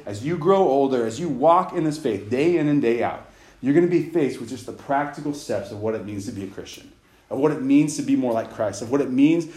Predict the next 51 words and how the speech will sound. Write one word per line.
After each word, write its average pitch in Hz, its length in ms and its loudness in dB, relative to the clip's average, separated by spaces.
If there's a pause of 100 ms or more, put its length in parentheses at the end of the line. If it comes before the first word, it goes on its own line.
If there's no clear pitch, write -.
just 139 160 -6
to 139 60 -6
take 120 180 0
one 135 320 2
step 190 260 -2
in 175 80 -4
front 165 240 -2
of 180 60 -2
the 135 80 4
other, 107 300 -4 (240)
letting 135 180 2
the 123 80 -2
Holy 156 260 2
Spirit 175 380 2
work 135 300 -4
in 98 140 -2
you 92 180 -8 (440)
so 143 140 -4
that 131 80 0
you 147 120 0
can 147 100 2
be 135 100 4
more 127 260 2
like 139 220 2
Christ 113 340 -4
as 113 220 -8
you 127 60 -4
grow 110 360 -4
and 101 100 -8
as 101 120 -8
you 104 60 -8
mature. 104 420 -10 (680)
And 139 140 -2
see, 175 100 -4
these, 160 220 -2
these, 165 420 -2
it's 147 140 -2
these 147 180 -4
little 202 460 4
yeses, 143 500 2
it's 143 140 -4
these 139 160 0
little 196 340 4
things 180 320 0
that 127 140 0
we 131 100 0
say 156 280 -2
yes 143 360 0
to, 135 100 0
that 123 120 2
we, 123 180 0